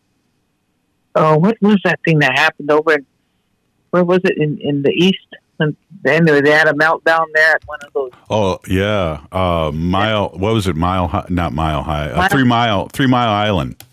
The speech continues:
Speaker 1: Yeah, Three Mile Island, yeah. Anyway, so that was kind of nationwide. You know, there was a lot of the, especially the young people were, were really, uh, up in arms over that. Uh, then we, so we, re-, we started the, um,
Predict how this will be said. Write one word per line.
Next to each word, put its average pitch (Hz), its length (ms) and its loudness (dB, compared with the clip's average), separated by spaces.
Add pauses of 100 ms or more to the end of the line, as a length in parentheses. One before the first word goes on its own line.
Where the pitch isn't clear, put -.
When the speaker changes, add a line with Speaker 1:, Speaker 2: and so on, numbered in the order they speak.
Speaker 1:
Yeah, 202 400 4 (140)
Three 202 180 -8
Mile 180 240 0
Island, 147 440 0
yeah. - 800 -8
Anyway, 180 360 4 (140)
so 185 220 2 (280)
that 226 220 2
was 202 100 0 (100)
kind 202 160 0
of 165 120 0
nationwide. 170 720 0
You 147 80 -4
know, 147 100 -4
there 147 120 2
was 139 220 -2
a 107 140 0 (140)
lot 151 200 2
of 143 120 -6
the, 139 160 0 (460)
especially 165 360 -2
the 147 120 -2
young 156 280 2
people 147 340 -6
were, 135 180 -2 (200)
were 147 140 2
really, 143 500 2
uh, 120 260 2 (280)
up 143 160 -2
in 139 100 0
arms 143 300 2
over 127 260 2
that. 151 340 2 (500)
Uh, 151 260 2
then 165 180 0
we, 175 280 4 (760)
so 185 100 4
we, 220 240 4
re-, 185 160 2 (300)
we 202 280 2 (100)
started 208 420 0
the, 170 200 4
um, 151 260 0